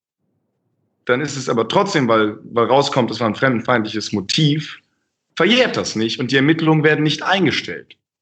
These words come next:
Und das ist sowas, wo ich irgendwie sagen muss, ich wundere mich, dass kein Politiker sich hingestellt hat und gesagt hat, Rechtsextremismus darf in Deutschland nicht mehr verjähren. Wir hatten hier den Nationalsozialismus.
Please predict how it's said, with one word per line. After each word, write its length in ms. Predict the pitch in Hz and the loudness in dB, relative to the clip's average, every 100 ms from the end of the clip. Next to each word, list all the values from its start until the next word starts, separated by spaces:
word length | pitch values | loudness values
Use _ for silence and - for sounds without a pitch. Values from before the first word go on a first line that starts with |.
| _ _ - - | _ _ -20 -4
Und 100 | 120 | 0
das 140 | 139 | 2
ist 100 | 160 | 2
sowas, 320 | 160 147 147 | 2 2 0
wo 80 | 131 | 0
ich 140 | 170 160 | 2 2
irgendwie 140 | 151 | 2
sagen 180 | 147 143 | 2 2
muss, 120 | 131 | 0
ich 160 | 110 - | -4 2
wundere 260 | 214 208 | 4 4
mich, 140 | 156 139 | 2 0
dass 180 | 117 | -4
kein 240 | - 165 190 | 0 0 2
Politiker 460 | 160 165 165 165 | 2 2 0 -2
sich 140 | 123 117 | -2 0
hingestellt 540 | 180 185 156 117 110 | 2 2 2 2 0
hat 120 | 113 | -2
und 100 | 120 | -4
gesagt 320 | 117 117 135 135 | -4 0 0 0
hat, 160 | 127 - - _ | -4 -6 -20 _
Rechtsextremismus 840 | 139 165 - 160 - 151 160 151 | 0 0 0 -2 0 0 0 0
darf 220 | - 156 160 | 2 2 2
in 120 | 139 | 2
Deutschland 320 | 143 - 139 | 0 2 0
nicht 140 | 151 | 0
mehr 120 | 156 143 | 0 0
verjähren. 520 | 143 127 165 165 113 | 0 2 4 4 2
Wir 100 | 120 | 0
hatten 140 | 135 | 0
hier 100 | 135 | -2
den 100 | 131 | 0
Nationalsozialismus. 1300 | 131 127 143 165 208 135 - 90 82 - _ - | -2 -2 0 2 2 0 -4 -10 -12 -18 _ -20